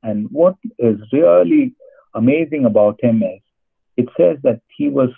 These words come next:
thorough in the knowledge of the scripture, scriptures in verse twenty-four. And, uh, if you read some other versions, in the version that N A S B that I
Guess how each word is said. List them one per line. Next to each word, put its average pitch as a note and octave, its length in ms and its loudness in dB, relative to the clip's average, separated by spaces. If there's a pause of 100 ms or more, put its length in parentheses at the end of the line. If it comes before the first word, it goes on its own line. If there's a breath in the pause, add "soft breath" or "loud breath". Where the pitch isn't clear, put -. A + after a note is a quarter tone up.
(320)
thorough C#3+ 460 2
in B2+ 160 0
the A#2 100 0
knowledge A#2+ 500 0 (180)
of A2 140 -6
the G2+ 160 -12
scripture, - 500 -16 (280)
scriptures A2 420 -8 (720)
in A2 100 0
verse A2 260 2
twenty-four. A#2+ 460 -2 (640 soft breath)
And, C#3+ 400 0 (120)
uh, A2 400 2
if A#2 200 -6
you D3 100 4
read E3+ 320 -2
some B2+ 180 2
other C3+ 200 0
versions, A#2+ 460 0 (140)
in A#2 160 -4
the A2+ 80 0
version B2+ 600 0
that A2 160 2 (140)
N B2 160 2
A C3+ 160 0
S A#2+ 140 -2
B B2+ 120 0
that A2+ 180 2
I A2 180 2